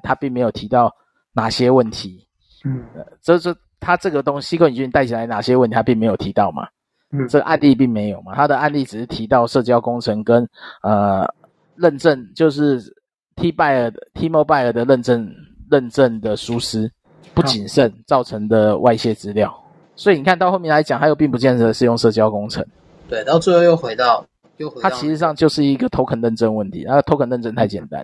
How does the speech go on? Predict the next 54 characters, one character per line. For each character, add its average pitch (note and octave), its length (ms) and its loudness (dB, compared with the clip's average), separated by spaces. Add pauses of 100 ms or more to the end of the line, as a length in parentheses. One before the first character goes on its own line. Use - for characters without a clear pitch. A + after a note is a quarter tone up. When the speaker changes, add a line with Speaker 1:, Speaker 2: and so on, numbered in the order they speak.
Speaker 1:
了， - 80 -20 (280)
而 D3+ 120 -4
且 E3 160 -2
要 D3+ 120 4
有 A#2+ 60 2
办 D3 180 0
法 A#2 160 -4 (520)
使 - 300 -8
用 C#3 300 2
那 C3+ 160 2
个 A2 480 0 (380)
Sidekick C#3+ 540 0
的 A#2+ 140 4
手 G#2 200 -2
机， B2 200 -2
我 G#2 100 0
就 A2+ 120 0
可 A2+ 200 0
以 G2+ 60 2
去 A2+ 160 -6
当 A2 220 -2
做 A#2 140 -6
我 F#2 80 -8
就 G#2 160 -4
是 G#2+ 80 -8
客 G2 220 -4
户 F2 240 -16
了。 - 100 -20 (400)
Speaker 2:
嗯。 C#3 300 -2 (180)
Speaker 1:
然 C3 100 -4
后 D#3 60 0
只 A#2+ 140 -8
要 C#3+ 100 2
输 C#3+ 160 -6
入 C#3+ 140 -6
号 B2+ 180 0
码， G#2+ 180 -8
我 G2 100 -8
就 B2 120 -4
是 A#2+ 100 -8
代 A#2 140 4
表 G2+ 160 -2
这 - 100 -6
个 G#2 140 0
人 E2 180 -6 (100)
了。 - 80 -20 (400)
Speaker 2:
这 D3+ 120 -6
听 C#3 180 2
起 C3 80 2
来 C3+ 120 0
蛮 A2+ 240 -12
智 B2+ 160 -12
障 - 400 -4
的。 - 80 2